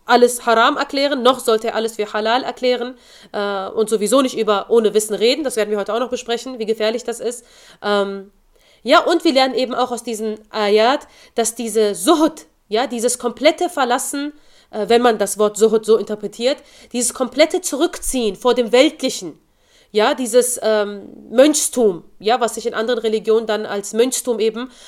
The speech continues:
äh, äh, etabliert hat, äh, dieses wird hier, also im Koran, uns gelehrt und geboten, dass das so nicht geben kann.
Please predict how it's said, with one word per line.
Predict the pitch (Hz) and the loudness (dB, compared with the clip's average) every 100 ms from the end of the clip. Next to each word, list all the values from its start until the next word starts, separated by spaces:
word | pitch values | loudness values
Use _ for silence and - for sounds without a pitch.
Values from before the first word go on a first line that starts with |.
| 226 | -10
äh, | - 214 208 190 - - 208 190 | -4 -2 -2 -4 -10 -8 -6 -8
äh, | - - _ _ _ | -12 -20 _ _ _
etabliert | - 240 226 190 240 285 | -8 0 0 4 2 2
hat, | 285 311 - - 214 | -2 -6 -10 -20 -8
äh, | 233 226 220 196 - | 0 0 0 -4 0
dieses | 277 302 311 320 - - | 4 4 2 -2 -4 -12
wird | 202 226 | -2 0
hier, | 220 220 254 277 | 0 -2 0 0
also | 202 185 | -2 -4
im | 185 | -6
Koran, | 214 196 208 - | -6 -2 -2 -2
uns | 214 - | -6 -6
gelehrt | 202 202 226 247 | 0 4 2 0
und | 214 214 | -6 -8
geboten, | 185 208 208 220 220 - _ - | -2 0 0 -4 -10 -16 _ -6
dass | 202 - - _ _ _ _ _ | -6 -8 -16 _ _ _ _ _
das | 190 240 247 | 0 0 0
so | 190 233 226 | -2 2 2
nicht | 226 - | 0 -2
geben | 226 220 190 | 0 0 -2
kann. | 165 | -12